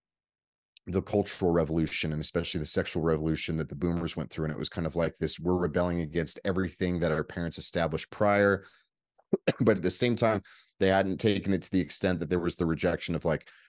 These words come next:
traditional gender roles. And so you still had to, like, a real man does this or a real man doesn't do that. And there was this apathy or the, and,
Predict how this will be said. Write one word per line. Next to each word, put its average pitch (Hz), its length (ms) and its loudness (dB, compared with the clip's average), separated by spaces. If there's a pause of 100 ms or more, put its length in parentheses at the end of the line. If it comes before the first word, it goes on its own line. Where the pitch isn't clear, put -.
(140)
traditional 95 500 2
gender 98 340 2
roles. 95 380 6
And 87 100 0
so - 140 0
you 87 140 2
still 95 240 2
had 92 180 2
to, 90 60 2
like, 80 280 0 (260)
a 78 60 0
real 95 280 2
man 98 240 4
does 87 240 2
this 92 280 0
or 85 60 0
a 78 80 -2
real 92 180 2
man 90 240 0
doesn't 85 320 0
do 92 140 0
that. 85 380 0
And 82 100 0
there 80 160 0
was 80 140 -4
this - 220 -6
apathy 87 460 -2
or 90 60 4
the, 92 220 -2
and, 101 260 -2